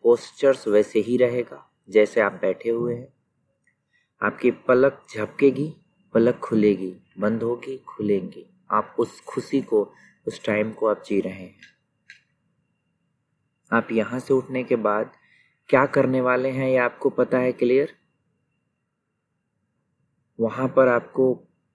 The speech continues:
नाव में, यानी त-, current में जीना है और उस चीज़ को पांचों,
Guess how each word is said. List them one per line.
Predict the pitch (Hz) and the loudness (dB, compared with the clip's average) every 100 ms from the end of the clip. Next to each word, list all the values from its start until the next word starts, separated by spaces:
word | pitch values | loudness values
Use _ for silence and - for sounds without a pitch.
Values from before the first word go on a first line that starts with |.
| _ _ _ | _ _ _
नाव | 104 104 104 110 117 | -12 -4 2 2 2
में, | 104 | 0
यानी | 101 104 | -2 -4
त-, | - - 120 117 - | -8 -2 0 0 0
current | 120 123 127 131 | 4 4 2 -2
में | 135 | -2
जीना | 117 120 123 123 | -2 -4 -4 -6
है | 131 - _ _ _ _ _ - | -8 -20 _ _ _ _ _ 0
और | 113 120 - _ - | 2 2 -2 _ -2
उस | 185 - - - _ _ | -2 -2 -20 -20 _ _
चीज़ | - 143 139 - | -2 0 0 -2
को | 107 95 | 0 0
पांचों, | 90 - 110 127 127 156 156 | -2 0 2 2 0 2 2